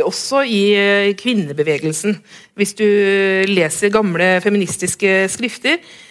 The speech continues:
eh, så kan man bli litt sånn overrasket over, eh, hvor, eh, mye pietisme og moralsk fordømmelse det er av alt som er gøy. Eh, da tenker jeg fortrinnsvis på <laughs> sex og alkohol. Ehm,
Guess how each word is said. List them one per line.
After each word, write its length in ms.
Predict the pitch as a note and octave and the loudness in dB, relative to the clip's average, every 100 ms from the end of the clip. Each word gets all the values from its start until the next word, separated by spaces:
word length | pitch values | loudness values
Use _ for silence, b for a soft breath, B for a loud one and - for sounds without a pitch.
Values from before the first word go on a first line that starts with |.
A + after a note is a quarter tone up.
| B | B
eh, 200 | A3+ A3+ A3+ | 0 0 0
så 140 | B3+ | -2
kan 80 | A3 | -2
man 140 | A3 | 0
bli 140 | A#3 D#4+ | 0 0
litt 100 | C4+ | 0
sånn 80 | |
overrasket 500 | A#3 F#3+ D3+ - F#3 | 0 0 -4 -2 0
over, 380 | F3+ F3+ F3+ F#3+ | 2 2 0 0
eh, 300 | - G3 F#3+ | -2 -2 -2
hvor, 220 | F#3 F3 | 0 0
eh, 1000 | F3+ F#3+ - F#3+ F3+ F#3 F#3 F3 F3 F3+ b b b - | -2 -8 -10 -6 -4 -2 -2 -2 -4 -8 b b b -2
mye 200 | G#3 E3+ | 0 0
pietisme 800 | G3+ F#3+ G3 F3 - G#3 D4 D4 - | 0 0 0 -2 0 0 0 -2 -6
og 420 | A3+ G#3 G3+ G3+ G3+ | 0 2 2 2 0
moralsk 480 | G3 F3+ E3+ - | 0 0 -2 -6
fordømmelse 680 | - G#3 F#3 D#3+ D#3+ - F#3 F3+ | -6 -2 -2 -2 -6 -4 -2 0
det 140 | F#3+ | -2
er 360 | E3+ F3 F#3 - B B B B B - | -2 0 -2 -4 B B B B B -2
av 120 | F#3+ | 0
alt 200 | F3 - | 0 -4
som 140 | F#3 | -4
er 60 | F#3 | 0
gøy. 280 | G3 G#3 - - B B B - | 2 2 0 -10 B B B -6
Eh, 520 | F#3 F3+ F3+ F3+ F3+ | -4 -2 -2 -4 -2
da 160 | F3+ F3 | -2 -2
tenker 280 | F#3 F3+ | -4 -4
jeg 60 | F3 | -6
fortrinnsvis 500 | G3 - F3+ F#3+ F3+ | -6 -6 -6 -4 -6
på 300 | - - G#3 | -4 -4 -4
<laughs> 0 | |
sex 440 | - A#3+ A#3 - | -2 -4 -4 -2
og 220 | - F3+ F#3 | 0 0 0
alkohol. 420 | A#3+ C4 D4 A3+ B B B B | -2 0 0 -2 B B B B
Ehm, 1080 | G#3+ A3 G#3+ A3 G#3+ A3 G#3+ A3 A3 A3 G#3+ | -2 0 2 2 0 0 0 -2 -2 -2 -4